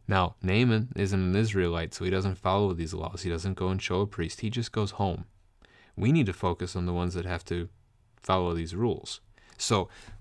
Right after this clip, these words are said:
we're gonna come to a New Testament account of that here in just a little bit, but let's, let's look at stage two first. So he's come into the camp again, but he has to live outside his tent for seven days. And then you get a,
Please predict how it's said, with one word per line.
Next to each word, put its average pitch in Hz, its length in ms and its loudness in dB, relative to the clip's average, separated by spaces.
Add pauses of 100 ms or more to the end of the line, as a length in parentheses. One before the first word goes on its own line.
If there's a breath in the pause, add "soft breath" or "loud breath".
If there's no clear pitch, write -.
(100)
we're 113 100 0
gonna 113 140 0
come 104 240 -4
to 87 100 -2
a 87 60 -6
New 92 240 0
Testament 87 520 -4
account 85 320 -4
of 82 60 -8
that 85 200 -8
here 92 120 -4
in 85 80 -4
just 85 160 -8
a 82 60 -6
little 82 160 -8
bit, 92 220 -2
but - 100 -8
let's, 101 260 -4
let's - 260 -6
look 156 160 -6
at 131 80 -4
stage 107 380 -2
two 113 220 0
first. - 440 -4
So - 200 -4
he's 110 160 0
come 143 340 -2
into 147 240 0
the 127 120 -2
camp 117 380 -2
again, 90 360 -4 (480 loud breath)
but 104 80 2
he 104 80 4
has 110 160 0
to - 160 0
live 131 240 2
outside 104 420 0
his 95 160 -6
tent - 340 -6
for - 140 -14
seven 92 460 -4
days. 92 560 -6 (520 loud breath)
And 101 200 2
then 123 140 4
you 139 100 2
get 110 140 4
a, 95 140 0